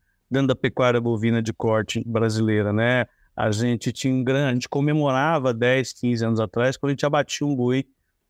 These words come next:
é, que atingia dezoito arrobas com seus quatro anos lá, né? Dezoito, dezenove arrobas, seus quatro anos de idade.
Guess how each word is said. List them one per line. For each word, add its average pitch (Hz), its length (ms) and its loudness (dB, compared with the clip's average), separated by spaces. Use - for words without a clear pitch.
é, 117 420 0
que - 100 -2
atingia 135 420 0
dezoito 131 380 -2
arrobas 127 440 -2
com - 100 -10
seus 127 220 -6
quatro 127 400 -2
anos 117 300 0
lá, 101 240 -2
né? 123 240 0
Dezoito, 139 320 0
dezenove 120 380 0
arrobas, 123 320 0
seus - 200 -6
quatro 120 380 -2
anos 123 120 0
de 127 60 -4
idade. 120 500 -2